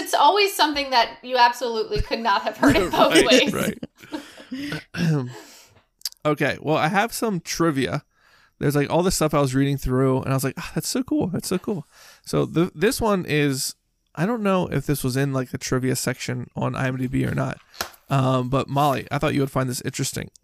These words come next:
Speaker 2: Timothy Amundsen, which is Lassiter,
Speaker 1: Mm-hmm.
Speaker 2: was
Speaker 1: Mm-hmm.
Speaker 2: in a Disney Channel original movie. Did you know that?
Speaker 1: I feel like I re-, just watched it not that long ago and was like,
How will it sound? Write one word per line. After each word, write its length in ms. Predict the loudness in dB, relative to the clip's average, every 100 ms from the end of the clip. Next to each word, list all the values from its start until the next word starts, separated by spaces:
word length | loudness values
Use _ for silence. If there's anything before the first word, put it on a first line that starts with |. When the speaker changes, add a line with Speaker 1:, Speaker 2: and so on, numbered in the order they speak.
| -6
Speaker 2:
Timothy 640 | -4 -2 -2 -2 -2 -6 _ _ _ _ -2
Amundsen, 760 | 0 0 -2 -2 -2 -2 -4 -8 _ _ _ _
which 120 | -4
is 140 | -2 0
Lassiter, 440 | 0 0 -2 -2
Speaker 1:
Mm-hmm. 180 | -2 -4 -8 -20 -20 _ _ _ _
Speaker 2:
was 340 | 0 2 2
Speaker 1:
Mm-hmm. 80 | 0
Speaker 2:
in 120 | 0
a 60 | 0
Disney 400 | 2 0 2 0
Channel 380 | 0 0 2 0
original 480 | 0 0 0 0 0
movie. 540 | 2 2 2 -4 -6 -10 -16 -20 -20 _ _ _ _ _ _ _ _ _
Did 140 | -4 -2
you 80 |
know 180 | 0 0
that? 240 | 0 -2 -6 _ _ _ _ _ _ _ -20 -20 -20 -4
Speaker 1:
I 140 | -2 0
feel 320 | 0 2 4
like 220 | 2 2
I 80 | 0
re-, 300 | 0 -2 -8
just 460 | -10 -2 0 0 -6
watched 420 | -2 -2 -2 -4
it 140 | -4 -4
not 360 | -2 -2 0
that 140 | 0 2
long 220 | 0 0
ago 160 | -4
and 100 | -6
was 100 | -4
like, 140 | -6